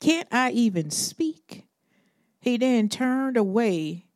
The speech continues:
to someone else and brought up the same matter, and the men answered him as before.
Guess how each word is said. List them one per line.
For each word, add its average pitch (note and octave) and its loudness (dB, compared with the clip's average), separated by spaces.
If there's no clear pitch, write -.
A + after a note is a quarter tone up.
to F#3 0
someone G3+ 0
else E3+ 0
and E3+ -6
brought F3+ 6
up F3 -4
the E3 -8
same G#3+ -2
matter, E3+ -4
and E3 -6
the E3+ -4
men F3 -4
answered F3+ -8
him F3 -4
as F3+ -6
before. D#3+ -10